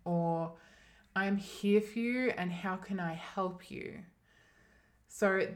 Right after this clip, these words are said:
that's how you can show that you're listening and really hearing what the person is responding to you with. And then you should also encourage action. So do ask them,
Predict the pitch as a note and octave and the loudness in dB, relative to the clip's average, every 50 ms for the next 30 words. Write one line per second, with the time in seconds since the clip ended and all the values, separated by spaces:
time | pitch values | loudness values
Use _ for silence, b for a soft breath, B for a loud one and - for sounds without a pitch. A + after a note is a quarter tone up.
0 | - - G#3+ A3 A#3+ A#3+ - - - B3 A#3 A3+ A3 G#3+ G#3+ G3+ F#3+ F#3 F3+ F3 | 0 4 6 6 6 4 0 0 2 2 4 4 2 2 0 -2 -2 -2 -2 -4
1 | F3 - - - - - - - G#3+ G#3 G#3+ A3+ A3+ A3 G#3+ F3+ E3 G3 F#3 F3+ | -6 -8 -10 -12 -10 -10 0 2 4 6 8 8 8 6 4 4 2 2 0 2
2 | F3 F3 F3 F3 F3 F3 - A3 G#3+ G#3 G#3 G#3+ G#3+ G#3+ G#3+ - - F3+ F#3 F3+ | 2 2 2 0 0 0 0 2 2 4 4 4 2 2 0 -2 -4 -4 -2 0
3 | F3+ F3+ F3 F3 F3 F3 F3+ F3 - - F3+ F#3+ F#3+ G3 G3 F#3+ F#3+ - - F#3+ | 0 2 2 4 4 2 2 0 -4 -4 -2 0 2 2 0 -2 -4 -4 -4 -2
4 | F3+ F3+ F3+ F3 F3+ F3 E3 E3 D#3+ D#3 - - - - - - F3+ F3 - F#3+ | -2 -2 0 0 2 2 2 2 2 0 -2 -4 -10 -16 -12 -10 -10 -6 -2 0
5 | F3 F3 F3 F3 F3+ E3+ D#3+ D#3+ - - E3 E3+ E3+ D#3+ E3 - - E3 E3 E3 | 2 2 2 0 -2 -4 -4 -4 -4 -6 -6 -4 -4 -6 -6 -6 -6 -4 -4 -4
6 | D#3 D#3+ D#3 D#3+ E3 - - D#3 D#3 D#3 D#3 F3 - - - - - - - - | -4 -6 -6 -8 -8 -10 -8 -8 -8 -8 -6 -6 -6 -4 -4 -6 -8 -10 -14 -20
7 | - _ _ _ _ _ _ - _ - - - _ - B B B B B B | -20 _ _ _ _ _ _ -20 _ -20 -20 -14 _ -14 B B B B B B
8 | B B B - G3+ G3+ G3+ G3 G3 F#3+ F#3+ - - - - G3+ G3 G#3 G3+ - | B B B 4 6 6 6 6 4 2 0 -2 -4 -4 -4 -2 0 0 0 4
9 | - G#3+ G#3+ - - - G3+ G#3+ A3 A3 - B3+ B3 B3+ C4 C4+ C#4 C#4 C#4 C4 | 4 4 4 4 2 2 2 2 2 2 0 2 2 4 4 2 2 0 -2 -4
10 | C4+ - - _ - G3 F#3+ F#3 F3+ F3+ - G3+ F#3 F#3 F#3 F#3 F#3 F3+ F3 F3 | -6 -10 -14 _ -4 -2 -2 -2 -4 -4 -4 0 2 2 2 2 0 -2 -4 -8
11 | - - - E3+ E3+ E3+ - - - E3+ D3 - - - G3+ G3+ - - - _ | -6 -4 -4 -4 -4 -6 -8 -8 -8 -8 -8 -8 -8 -8 -10 -10 -14 -18 -20 _
12 | _ _ _ - - - G3+ F#3+ F#3 F3+ F3+ F#3 F#3 F#3 B B B B B B | _ _ _ -20 -4 0 2 2 4 2 2 0 -2 -4 B B B B B B
13 | B B F#3 F3 G3 G#3 C4+ D4 C4 - G3+ G3+ G3+ G3+ G3+ G3 - - - - | B B -2 2 4 4 4 4 2 2 2 4 4 2 2 0 -6 -12 -8 -4
14 | F#3+ F3 E3+ E3+ F3+ F#3 G#3 A#3+ C4+ C#4 C#4 - | 0 0 2 2 2 2 2 2 2 0 -4 -8